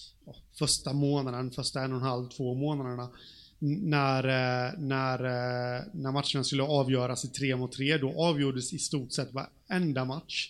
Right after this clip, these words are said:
på, i sadden, och de, de gick inte till straffar. Men de har ju lärt sig det här nu. Det är ju väldigt många matcher som går till straffar, och jag förstår inte riktigt syftet med, med att man ska göra det i ettan också.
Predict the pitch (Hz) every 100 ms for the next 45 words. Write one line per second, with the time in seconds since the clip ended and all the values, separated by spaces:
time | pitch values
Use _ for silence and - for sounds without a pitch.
0 | - - - - - _ - 160 147 269
1 | 220 160 - 156 123 117 147 156 - 147
2 | 143 147 143 147 143 - 139 156 123 107
3 | 131 127 - 120 156 - - - - -
4 | 135 139 135 131 131 - _ - 143 131
5 | 135 165 160 110 - 202 196 131 117 131
6 | - _ 131 131 120 113 156 123 151 185
7 | 165 139 135 131 113 127 127 107 135 135
8 | - 117 117 120 120 - - - - _
9 | _ _ _ _ - 135 123 175 180 180
10 | 160 165 - 170 170 - 127 - 160 143
11 | 135 127 127 - - - 151 139 131 135
12 | - 139 135 127 135 135 - 127 127 107
13 | - -